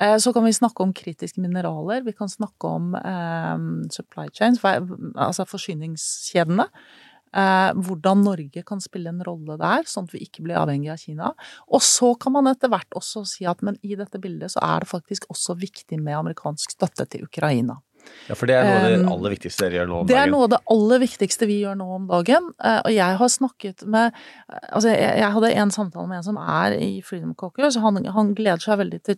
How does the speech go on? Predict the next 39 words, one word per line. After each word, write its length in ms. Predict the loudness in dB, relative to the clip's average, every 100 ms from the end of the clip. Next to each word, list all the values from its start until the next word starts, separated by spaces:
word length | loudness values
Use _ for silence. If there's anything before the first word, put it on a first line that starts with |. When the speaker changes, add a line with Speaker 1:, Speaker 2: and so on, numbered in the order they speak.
| _
Speaker 1:
Trump 220 | -4 -2
blir 140 | -2 2
valgt, 240 | 4 4
men 80 | 0
sier 220 | -4 -8
at 80 | -10
det 80 | -10
er 60 | -6
bare 180 | 0 0
begynnelsen. 480 | 0 -4 -8 -14 -14 -12 -10
Eh, 600 | -8 -6 -2 -2 -2 -6 -8 -8
det, 260 | -8 -8
det 140 | -8 -8
viktige 400 | -10 -10 -10 -8
kommer 420 | -8 -6 -6 -4
etter 320 | -6 -6 -10 -4
Trump, 300 | 0 0 0
liksom. 320 | -4 0 0 -2 -20 _ -20 -20 _ _ -16 -2
Men 100 | 4 6
når 200 | 6 6
jeg 80 | 4
spør 140 | 2 0
ham 140 | 0
hvor-, 180 | -2 -8
hvorfor, 640 | -4 0 0 0 -4 -2 -4
når 160 | -4
du 60 | 2
er 120 | 2
så 160 | 2 -4
opptatt 220 | -6 -4
av 40 | -6
frihet, 420 | -8 -14 -14 _ _ -6
du 60 | -2
er 60 | -2
så 200 | -2 -6
veldig 300 | -6 -6 -4
opptatt 300 | -6 -6 -4
av 40 | -4
frihet, 260 | -4 -8